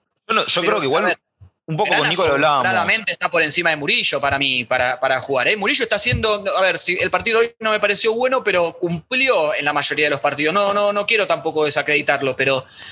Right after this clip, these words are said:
Speaker 2: ¿por qué la elección de uno y no de otro? Se me ocurre también que dice, No, Grana, si te juega los últimos veinte minutos con aire, te, te rompe, eh, es, es el jugador que rompe en ataque y te puede generar algo más, y sabemos que vuelve y que defiende.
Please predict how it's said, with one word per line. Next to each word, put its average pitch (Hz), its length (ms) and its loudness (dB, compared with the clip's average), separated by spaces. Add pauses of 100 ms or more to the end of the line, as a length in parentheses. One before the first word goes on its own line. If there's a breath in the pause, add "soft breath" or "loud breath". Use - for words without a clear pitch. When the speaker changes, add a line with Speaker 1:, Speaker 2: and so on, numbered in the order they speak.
(240 loud breath)
Speaker 2:
¿por 147 160 -6
qué 392 120 0
la 466 60 2
elección 214 360 0
de 190 100 0
uno 208 220 0
y 202 60 -2
no 202 100 0
de 214 140 4
otro? 160 340 -2 (140 loud breath)
Se 175 120 0
me 175 60 0
ocurre 240 300 0
también 233 260 0
que 220 80 -2
dice, 208 220 0
No, 220 120 2
Grana, 247 520 0
si - 180 -2
te 156 80 -4
juega 208 240 2
los 190 160 0
últimos 196 320 -2
veinte 202 260 0
minutos 165 380 -2
con 160 220 -6
aire, 240 420 -2 (520 loud breath)
te, 160 140 0
te 156 180 -2
rompe, 233 800 0 (300 soft breath)
eh, 139 380 0
es, 170 120 0
es 156 240 2
el 175 100 -2
jugador 180 300 0
que 185 140 -2
rompe 220 600 -2 (220 loud breath)
en 175 180 0
ataque 214 420 0
y 208 80 -2
te 165 120 -4
puede 185 220 0
generar 170 400 0
algo 196 320 0
más, 233 260 2
y 175 60 -8
sabemos 185 400 0
que 170 120 -4
vuelve 208 420 0
y 190 40 -4
que 165 140 0
defiende. 139 600 -2